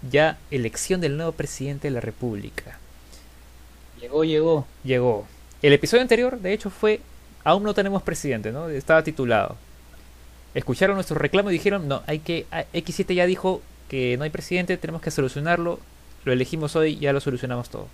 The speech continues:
Speaker 1: Se eligió. Así que desde aquí, X siete Podcast hace un saludo, eh, y haciendo oficial, pues, ¿no? Que Pedro Castillo es nuestro nuevo presidente de la República. Así que... Eh, gracias, Castillo, por favor, no la friegues.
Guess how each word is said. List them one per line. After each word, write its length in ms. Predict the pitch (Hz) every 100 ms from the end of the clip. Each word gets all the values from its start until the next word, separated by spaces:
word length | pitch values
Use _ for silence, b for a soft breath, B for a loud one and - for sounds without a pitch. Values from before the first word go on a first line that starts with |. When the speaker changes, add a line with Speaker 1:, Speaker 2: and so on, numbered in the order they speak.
| -
Speaker 1:
Se 140 | - 123
eligió. 380 | 113 - 131 - B B -
Así 180 | 123 151
que 120 | 160
desde 240 | 139 120
aquí, 260 | 117 151 147
X 200 | 127 147
siete 180 | 156 151
Podcast 540 | 170 160 - 165 - -
hace 240 | 139 -
un 120 | 147 139
saludo, 560 | - 123 156 165 170 180 B B B B -
eh, 500 | - 113 113 110 107 104 - - - - - - -
y 80 | 143
haciendo 280 | 120 160
oficial, 420 | 160 135 - 160 151
pues, 200 | 127 123
¿no? 180 | 170 202 - - - - - - - -
Que 100 | 135
Pedro 280 | - 185 175
Castillo 500 | 170 147 113 107 98
es 140 | 147 147
nuestro 420 | 143 139 127 123
nuevo 220 | 131 127
presidente 460 | 120 120 120 117 120
de 40 |
la 100 | 110
República. 600 | 107 104 113 107 - -
Así 200 | 117 123
que... 380 | 117 123 120 113 B B B B - 143
Eh, 540 | 120 110 107 104 - - - - - -
gracias, 300 | 135 131 120
Castillo, 360 | 120 110 107 104
por 120 | 110
favor, 300 | 117 107 104
no 100 | 131
la 80 | 113
friegues. 440 | - 101 92 -